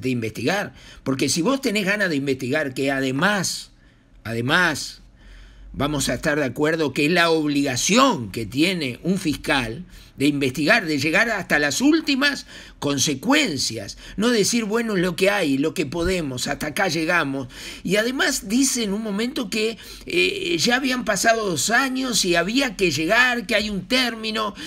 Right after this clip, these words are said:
que hay que decir algo, como un compromiso asumido por el tiempo que pasó, hacer algo.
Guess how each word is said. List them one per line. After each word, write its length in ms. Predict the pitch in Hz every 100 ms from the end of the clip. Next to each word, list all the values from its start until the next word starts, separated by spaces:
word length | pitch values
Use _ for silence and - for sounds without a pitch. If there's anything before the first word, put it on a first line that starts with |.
| - -
que 80 | 220
hay 100 | 226
que 140 | 226
decir 360 | 208 185 190 202
algo, 600 | 240 247 208 208 220 226 - - - - -
como 240 | 214 262
un 140 | 320 330
compromiso 1400 | 285 208 139 - 165 175 262 320 269 - 156 120 -
asumido 880 | 147 151 - 175 190 285 294 302 294
por 200 | - 175
el 160 | 175 160
tiempo 640 | - 262 311 311 - 247
que 140 | 180 170
pasó, 680 | 165 156 - 240 294 359 320 - - - - _
hacer 440 | 165 185 - 320 285
algo. 540 | 269 190 135 117 104